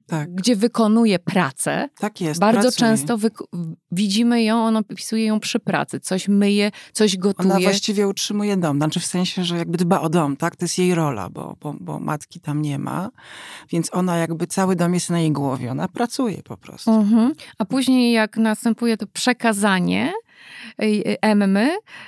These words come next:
Speaker 2: panu doktorowi Bovariemu, to, e, pierwsze, co w nowym domu, e, robi, to urządza ten dom i znowu po prostu pracuje jakby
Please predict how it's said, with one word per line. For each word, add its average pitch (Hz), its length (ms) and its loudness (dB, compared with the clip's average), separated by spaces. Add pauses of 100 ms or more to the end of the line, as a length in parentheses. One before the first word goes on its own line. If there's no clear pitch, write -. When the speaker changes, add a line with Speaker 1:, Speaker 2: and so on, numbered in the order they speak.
Speaker 2:
panu 202 280 2
doktorowi 190 600 0
Bovariemu, 185 800 2
to, 262 320 2 (380)
e, 247 520 2
pierwsze, 311 460 2
co 254 160 -2
w 220 100 0
nowym 233 340 2
domu, 214 540 2
e, 190 1120 0
robi, 208 500 2
to 285 360 2 (520)
urządza 240 540 4
ten 233 300 2
dom 226 360 4
i 220 80 0
znowu 214 580 0
po 208 100 -8
prostu - 260 -6
pracuje 226 640 2
jakby 202 460 -2